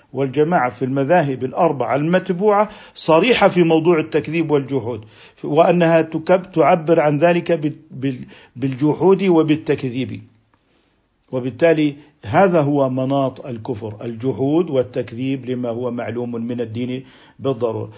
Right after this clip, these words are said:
والله أعرض عن درس فقهي، هذا أعرض عن الشرع. مثلًا المرأة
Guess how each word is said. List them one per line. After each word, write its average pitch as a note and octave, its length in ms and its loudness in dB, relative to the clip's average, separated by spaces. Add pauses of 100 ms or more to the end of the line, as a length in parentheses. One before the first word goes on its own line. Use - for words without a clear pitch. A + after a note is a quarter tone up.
(200)
والله F3 400 2
أعرض G#3+ 400 6
عن D#3+ 280 4
درس E3 320 2
فقهي، C3+ 360 -4 (640)
هذا D#3 200 0
أعرض E3+ 340 4
عن D#3 100 0
الشرع. F3 380 -6 (1300)
مثلًا E3 380 -4 (320)
المرأة G#3 580 2